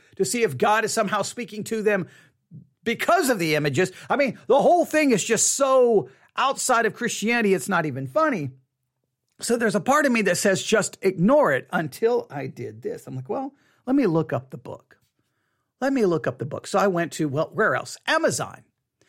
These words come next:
And I found the book, The Contemplative Tarot, A Christian Guide to the Cards. All right. There, there, so there, the book is real. All right. That, that, there's not a problem here.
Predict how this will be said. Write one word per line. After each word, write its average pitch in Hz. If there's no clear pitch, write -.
And 170
I 165
found 320
the 294
book, 175
The 208
Contemplative 302
Tarot, 151
A 226
Christian 330
Guide 285
to 302
the 269
Cards. -
All 339
right. -
There, 175
there, 185
so 156
there, 165
the -
book 233
is 262
real. 240
All -
right. 151
That, 185
that, 180
there's 196
not 220
a 240
problem 233
here. 190